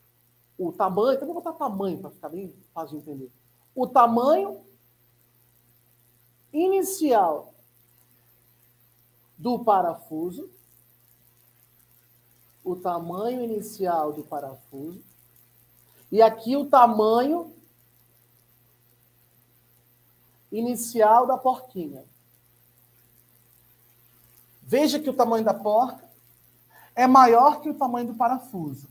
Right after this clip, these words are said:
Ótimo. São do mesmo tipo de material, mas a porca é maior. A pergunta que fica no ar é, quando eu submeter esse sistema a um aquecimento,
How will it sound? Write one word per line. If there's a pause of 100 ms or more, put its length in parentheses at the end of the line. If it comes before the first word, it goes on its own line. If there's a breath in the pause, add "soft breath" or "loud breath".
Ótimo. (560 soft breath)
São
do
mesmo
tipo
de
material,
mas
a
porca
é
maior. (1040)
A
pergunta
que
fica
no
ar
é, (1120)
quando
eu
submeter (1500)
esse
sistema
a
um
aquecimento,